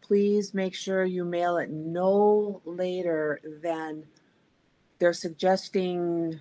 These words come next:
October twenty-eighth or twenty-ninth to make sure it will be postmarked, um, November third. An easier way probably to do it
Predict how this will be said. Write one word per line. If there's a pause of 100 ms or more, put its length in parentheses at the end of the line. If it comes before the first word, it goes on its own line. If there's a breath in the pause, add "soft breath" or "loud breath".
(180)
October
twenty-eighth
or
twenty-ninth
to
make
sure
it
will
be
postmarked, (160)
um,
November
third. (1300 soft breath)
An
easier
way
probably
to
do
it